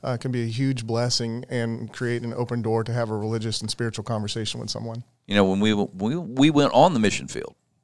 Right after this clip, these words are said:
Speaker 2: we had somebody meet us at the airport as a missionary. We had somebody s-, supply our first two, three weeks of food. You know, things that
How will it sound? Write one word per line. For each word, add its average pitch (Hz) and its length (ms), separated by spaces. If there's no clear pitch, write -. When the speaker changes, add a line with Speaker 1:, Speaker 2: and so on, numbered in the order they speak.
Speaker 2:
we 107 80
had 110 120
somebody 98 280
meet 101 240
us 113 180
at 117 120
the 82 120
airport 78 460
as 92 160
a - 20
missionary. 87 560
We 98 120
had 98 120
somebody 101 380
s-, - 200
supply 110 460
our 92 80
first - 400
two, 120 140
three 104 220
weeks 95 300
of 76 80
food. 90 380
You 110 80
know, 120 100
things 156 440
that 110 220